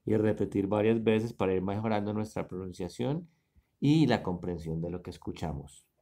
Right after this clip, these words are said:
La canción está diseñada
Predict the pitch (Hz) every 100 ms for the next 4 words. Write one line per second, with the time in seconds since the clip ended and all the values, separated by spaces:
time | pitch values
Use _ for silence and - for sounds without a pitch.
0 | _ _ _ _ _ _ - - _ _
1 | _ _ _ _ _ _ _ _ _ _
2 | - _ - - - _ _ _ _ _
3 | _ _ _ _ - - - - - -
4 | - _ - 123 131 165 180 - 147 160
5 | 160 131 107 110 127 110 101 101 117